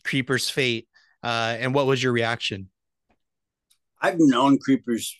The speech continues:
Speaker 2: fate pretty much since we started. Um, just when it was gonna come, you just didn't know, and how it was gonna come, you didn't know, right? Um, <clears throat> this year, uh, I sat down with, uh,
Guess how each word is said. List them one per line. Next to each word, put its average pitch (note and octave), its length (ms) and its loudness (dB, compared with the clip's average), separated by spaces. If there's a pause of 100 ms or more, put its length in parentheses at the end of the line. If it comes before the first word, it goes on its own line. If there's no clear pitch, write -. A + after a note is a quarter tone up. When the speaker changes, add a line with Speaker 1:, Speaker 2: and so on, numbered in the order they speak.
Speaker 2:
fate A#2 260 0
pretty A#2 220 0
much G2 260 -4
since G2+ 260 -4
we E2+ 140 -12
started. G#2 680 0 (160)
Um, F#2 440 -2
just - 260 -2
when A#2 240 2
it A#2+ 140 2
was A2 160 -4
gonna G#2 260 -4
come, G#2+ 420 0
you G#2 60 -12
just G2+ 320 -4
didn't F2+ 260 -6
know, G2 280 0
and F2 80 -6
how C3+ 300 2
it G#2 60 -2
was F#2+ 120 -8
gonna F2+ 200 -14
come, G2+ 220 -4
you F#2 60 -8
didn't F#2 260 -8
know, F#2 240 -8
right? G#2+ 240 0 (540)
Um, A#2 400 2
<clears throat> - 400 0
this D3+ 260 0
year, C3 300 0 (180)
uh, G#2+ 320 -2 (560)
I A2 80 -8
sat A2+ 320 -6
down A2+ 180 -2
with, G2+ 260 -8
uh, F#2+ 280 -4